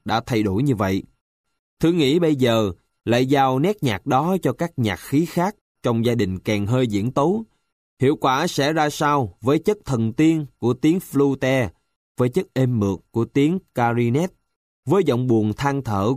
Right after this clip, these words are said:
của hautboy alto, với vẻ hài hước châm biếm của basson, với chất thơ êm ái của kèn co? Chúng ta thấy ngay, dàn nhạc với sự tham gia của các nhạc khí họ kèn hơi có thêm bao nhiêu trạng thái khác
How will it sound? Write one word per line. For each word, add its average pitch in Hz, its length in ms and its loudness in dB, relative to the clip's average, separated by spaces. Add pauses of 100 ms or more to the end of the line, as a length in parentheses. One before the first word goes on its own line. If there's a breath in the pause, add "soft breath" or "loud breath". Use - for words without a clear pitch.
của 107 300 0
hautboy 123 440 0 (200)
alto, 120 440 0 (580)
với 135 160 2
vẻ 123 140 0
hài 101 280 -2
hước 170 260 0
châm 110 220 -2
biếm 147 300 0
của 101 200 0
basson, 127 560 -2 (800)
với 160 100 2
chất 190 240 -2
thơ 131 160 2
êm 117 240 0
ái 135 240 -2
của 139 160 -4
kèn 95 320 -4
co? 113 400 -2 (1000)
Chúng 165 160 0
ta 143 160 2
thấy 160 180 -2
ngay, 139 360 2 (340)
dàn 135 280 2
nhạc 123 240 0
với 185 100 0
sự 127 160 -2
tham 139 260 -2
gia 135 240 2
của 123 140 -6
các - 280 -6
nhạc 110 140 0
khí 165 380 0
họ 110 260 0
kèn 98 280 -4
hơi 127 320 0 (340)
có 156 100 0
thêm 123 260 -2
bao 120 140 0
nhiêu 120 240 0
trạng 95 300 -4
thái 107 240 -2
khác 185 260 -4